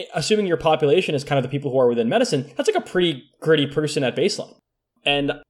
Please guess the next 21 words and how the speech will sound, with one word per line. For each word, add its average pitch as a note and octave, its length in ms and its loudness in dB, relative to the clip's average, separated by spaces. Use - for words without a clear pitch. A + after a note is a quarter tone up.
I, E3 160 4
I D#3 100 0
think G3+ 280 -2
if C#3+ 220 -10
you're D3+ 240 0
always D#3+ 360 2
kind - 160 -6
of C3+ 80 -4
holding D3 280 0
up C3+ 120 -2
the B2+ 60 -10
people C3 320 -4
who C3 160 -4
are B2 60 2
really C3+ 140 2
at C3+ 60 0
the - 180 -6
top - 680 -6
of C3+ 160 2
the B2 80 -4
line A#2+ 480 0